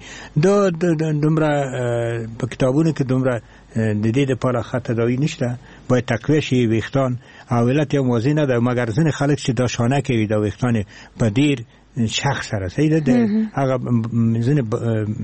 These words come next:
Speaker 1: برس او شانې چې دی، چې ویښتان هغه کوي ورسره، هغه ډېر کلک دی، دا د، د، د هغه سبب کیږي. او ځینې خلک دی چې،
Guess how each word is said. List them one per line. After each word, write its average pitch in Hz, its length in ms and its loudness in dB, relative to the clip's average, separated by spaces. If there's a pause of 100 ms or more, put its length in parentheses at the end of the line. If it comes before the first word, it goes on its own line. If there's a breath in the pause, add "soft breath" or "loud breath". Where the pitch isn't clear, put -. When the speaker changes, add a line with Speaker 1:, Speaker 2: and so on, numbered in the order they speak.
(220)
Speaker 1:
برس 156 280 0
او 120 160 0
شانې 127 360 0
چې 123 120 -6
دی، 104 220 0 (220)
چې - 100 -6
ویښتان 127 400 0
هغه 110 300 -2 (160)
کوي 120 180 2
ورسره، 104 440 -4 (380 loud breath)
هغه 143 260 2
ډېر 139 220 2 (140)
کلک 143 300 -2
دی، 110 160 -4 (340 soft breath)
دا 143 180 4
د، 131 100 -2 (340)
د، - 20 4 (300)
د - 20 -6 (640)
هغه 113 220 0
سبب 117 460 -2
کیږي. 95 300 -2
او 127 120 2
ځینې 139 360 2 (220 loud breath)
خلک 151 300 2
دی 147 160 2
چې، 139 280 0